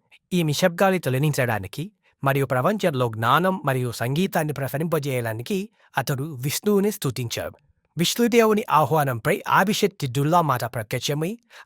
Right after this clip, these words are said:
ఆమె శరీరం నుంచి ఒక దివ్య తేజస్సు వెలువడింది. ఆ తేజస్సు నాలుగు చేతులతో ఒక అందమైన దేవిలా ప్రత్యక్షమైంది. ఆమె ఒక చేతిలో వీణ, రెండవ చేతిలో వరముద్ర, మూడవ చేతిలో పుస్తకం, నాలుగవ చేతిలో జపమాల ఉంది.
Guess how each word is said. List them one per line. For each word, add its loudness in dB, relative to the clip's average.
ఆమె 4
శరీరం 2
నుంచి -2
ఒక -4
దివ్య 0
తేజస్సు -4
వెలువడింది. -4
ఆ 8
తేజస్సు -2
నాలుగు 4
చేతులతో -2
ఒక -2
అందమైన 0
దేవిలా -2
ప్రత్యక్షమైంది. -4
ఆమె 6
ఒక -2
చేతిలో 2
వీణ, -2
రెండవ 4
చేతిలో 0
వరముద్ర, -2
మూడవ 4
చేతిలో -4
పుస్తకం, -4
నాలుగవ 4
చేతిలో -2
జపమాల 0
ఉంది. -6